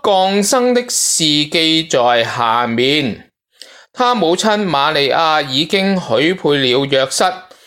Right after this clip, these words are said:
還沒有迎娶，瑪利亞就從聖靈懷了孕。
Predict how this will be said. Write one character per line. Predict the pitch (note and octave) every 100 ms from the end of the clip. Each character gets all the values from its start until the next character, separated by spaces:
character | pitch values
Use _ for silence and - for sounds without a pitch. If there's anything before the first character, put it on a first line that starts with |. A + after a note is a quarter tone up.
| - - -
還 | D3+ D#3
沒 | E3+ F3
有 | F3 F#3
迎 | D3 A2+ A#2+
娶， | A#2+ C3 B2+ G3 A3 - _ _ _ -
瑪 | D3+ E3+
利 | E3
亞 | E3+ E3+ E3
就 | C3+
從 | - G#2+ A2+ A#2+
聖 | - F3 E3+ D3
靈 | A2+ G#2+ G#2
懷 | G#2+ A2 G#2+ A2
了 | A2 D3+ D3
孕。 | A#2+